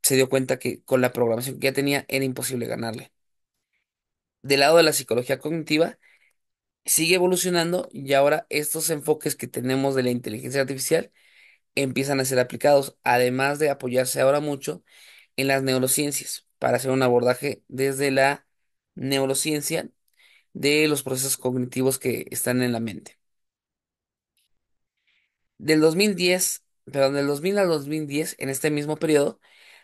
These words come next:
los avances en inteligencia artificial van ofreciendo nuevas alternativas y nuevas perspectivas de estudio del comportamiento humano. Ya podemos recrear con mayor certeza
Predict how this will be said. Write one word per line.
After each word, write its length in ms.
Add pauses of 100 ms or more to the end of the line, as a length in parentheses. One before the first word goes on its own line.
los 240
avances 300
en 100
inteligencia 520
artificial 580 (420)
van 300
ofreciendo 440
nuevas 280
alternativas 800
y 100
nuevas 280
perspectivas 640
de 60
estudio 320
del 140
comportamiento 600
humano. 320 (540)
Ya 280
podemos 440
recrear 400
con 160
mayor 260
certeza 640